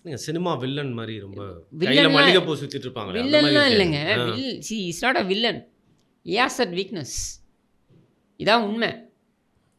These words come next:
Speaker 2: சரியா? அவன் கோயில்பட்டியில போய், see, அவன் உசிலம்பட்டியில நின்னா அவன் ஷூர் ஷாட் ஜெயிக்கலாங்க. ரெண்டாயிரத்தி இருபத்தி ஒண்ணுல. எந்த மடையனாவது போய் கோவில்பட்டியில போய் நிப்பானா? உசிலம்பட்டியில நின்னா நீ ஷூர் ஷாட் ஜெயிக்க போற.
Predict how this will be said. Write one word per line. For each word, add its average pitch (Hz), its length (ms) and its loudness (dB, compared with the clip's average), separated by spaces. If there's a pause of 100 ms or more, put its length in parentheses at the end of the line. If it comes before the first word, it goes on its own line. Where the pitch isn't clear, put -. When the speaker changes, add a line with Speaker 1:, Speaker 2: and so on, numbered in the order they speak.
(1300)
Speaker 2:
சரியா? 156 400 -4
அவன் 170 360 -4
கோயில்பட்டியில 202 600 0
போய், 196 320 -4
see, 165 360 -2
அவன் 147 380 -4
உசிலம்பட்டியில 175 560 -4
நின்னா 165 60 -4
அவன் 196 280 0
ஷூர் 196 180 -4
ஷாட் 180 320 -6
ஜெயிக்கலாங்க. 156 600 -10 (280)
ரெண்டாயிரத்தி 160 340 -6
இருபத்தி 151 300 -12
ஒண்ணுல. 127 420 -16 (400)
எந்த 180 240 0
மடையனாவது 202 760 4
போய் - 0 -
கோவில்பட்டியில 190 480 0
போய் 147 180 -14
நிப்பானா? 139 320 -14 (2250)
உசிலம்பட்டியில 220 600 -4
நின்னா 240 260 -4
நீ 180 120 -6
ஷூர் 202 240 -8
ஷாட் 220 240 -6
ஜெயிக்க 214 220 -4
போற. - 280 -14